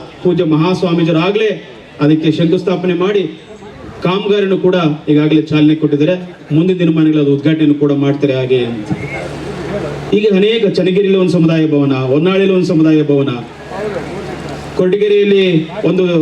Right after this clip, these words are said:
ಜಾಗವನ್ನು ಕೂಡ ಈಗಾಗಲೇ ತೆಗೆದುಕೊಂಡು ಅವ್ರ ಕೆಲಸ ಸಾಧನೆಯನ್ನ ನೀವು ಗಮನಿಸ್ತಾ ಹೋದ್ರೆ ದೊಡ್ಡ ಪಟ್ಟಿನೇ ಇದೆ. ಬಹುಶಃ ನನಗನ್ನಿಸ್ದಂಗೆ ಸಮಾಜದ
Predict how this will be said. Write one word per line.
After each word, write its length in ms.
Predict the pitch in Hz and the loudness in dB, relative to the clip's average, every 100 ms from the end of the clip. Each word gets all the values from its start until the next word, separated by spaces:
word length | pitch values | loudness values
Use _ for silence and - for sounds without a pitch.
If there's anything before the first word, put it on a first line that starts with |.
| 156 - - - - 151 | 0 -2 -14 -10 -2 0
ಜಾಗವನ್ನು 360 | 190 202 196 165 | 2 2 2 2
ಕೂಡ 60 | 180 | 2
ಈಗಾಗಲೇ 240 | 175 180 170 | 0 0 0
ತೆಗೆದುಕೊಂಡು 420 | 165 156 165 156 143 - - - - - - | 0 0 0 2 0 -2 -14 -20 -20 -8 0
ಅವ್ರ 120 | 156 156 | 0 2
ಕೆಲಸ 220 | 185 214 220 202 | 0 0 0 0
ಸಾಧನೆಯನ್ನ 500 | 160 185 208 208 202 190 | 0 0 0 0 2 2
ನೀವು 120 | 180 151 | 2 2
ಗಮನಿಸ್ತಾ 360 | 170 202 - 175 165 | 2 2 0 0 2
ಹೋದ್ರೆ 280 | 170 180 151 - - - - - - - - - | 2 0 -2 -6 -16 -20 -20 -20 -20 -18 -10 -2
ದೊಡ್ಡ 300 | 156 190 208 202 | 2 2 0 0
ಪಟ್ಟಿನೇ 340 | 165 196 180 165 | -2 0 0 2
ಇದೆ. 100 | - - - - - - - - | 0 -4 -12 -18 -18 -18 -10 -4
ಬಹುಶಃ 220 | 170 165 160 | -2 2 2
ನನಗನ್ನಿಸ್ದಂಗೆ 680 | 202 208 202 202 190 185 180 147 - 226 - - - - - | 4 2 2 0 0 0 0 -4 -6 -14 -14 -14 -16 -6 2
ಸಮಾಜದ 420 | 156 185 202 190 | 2 4 2 2